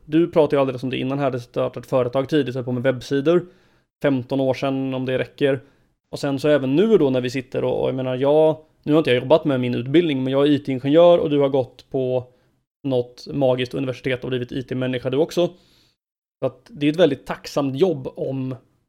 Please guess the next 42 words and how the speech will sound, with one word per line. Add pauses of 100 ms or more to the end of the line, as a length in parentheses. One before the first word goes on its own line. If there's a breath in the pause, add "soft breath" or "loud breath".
om
man
vill
göra
just
det
här
med
ekonomiskt
oberoende
som
du
pratar
om.
För
du, (280)
du
kan
ju
bli
anställd
i
ett
projekt. (520)
Och
så
jobbar
du
några
månader
och
tjänar (720 soft breath)
lite
bättre
än
vad, (120)
än
vad
snittet
i
Sverige
gör.